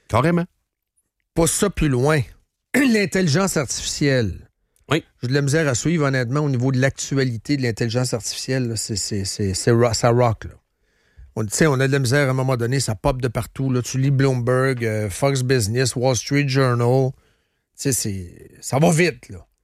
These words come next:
Speaker 2: Mais ici, il se passe quoi avec l'intelligence artificielle ?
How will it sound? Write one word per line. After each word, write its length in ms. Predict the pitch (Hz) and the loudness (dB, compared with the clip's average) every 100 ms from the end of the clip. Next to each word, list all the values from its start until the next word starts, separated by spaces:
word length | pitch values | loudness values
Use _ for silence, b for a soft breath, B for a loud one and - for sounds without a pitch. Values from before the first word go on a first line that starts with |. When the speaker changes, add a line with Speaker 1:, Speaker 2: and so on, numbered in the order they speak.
| _ _ _ _ _ - _ | _ _ _ _ _ -20 _
Speaker 2:
Mais 160 | 127 147 | 0 2
ici, 540 | 165 - - 247 320 - _ _ _ _ _ | 4 2 0 0 0 -6 _ _ _ _ _
il 60 | 123 | -4
se 60 | - | 0
passe 320 | 156 143 - | 2 2 2
quoi 200 | - 185 | 0 0
avec 200 | 120 113 | 0 0
l'intelligence 560 | 117 107 120 113 117 | -2 0 0 2 0
artificielle ? 640 | 104 - - - 107 78 | -2 -4 -6 -4 -4 -6